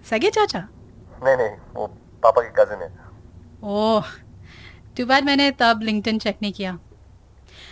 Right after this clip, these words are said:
Speaker 1: तुम सोशल मीडिया पे तो बिल्कुल नहीं हो। Facebook, Instagram, Twitter। मैंने चेक किया था कई बार।
Speaker 2: <laughs> दूर रहता हूँ इन सब से।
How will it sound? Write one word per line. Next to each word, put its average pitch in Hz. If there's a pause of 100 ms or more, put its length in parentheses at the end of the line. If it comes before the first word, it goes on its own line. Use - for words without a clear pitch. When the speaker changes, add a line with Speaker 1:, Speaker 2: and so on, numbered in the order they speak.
(140)
Speaker 1:
तुम 285
सोशल 262
मीडिया 240
पे 226
तो 220
बिल्कुल 185
नहीं 180
हो। 175 (260)
Facebook, 220
Instagram, 202
Twitter। 185 (460)
मैंने 247
चेक 226
किया 254
था 214
कई 226
बार। 190
Speaker 2:
<laughs> 254 (2250)
दूर 117
रहता 101
हूँ 98
इन 98
सब 95
से। -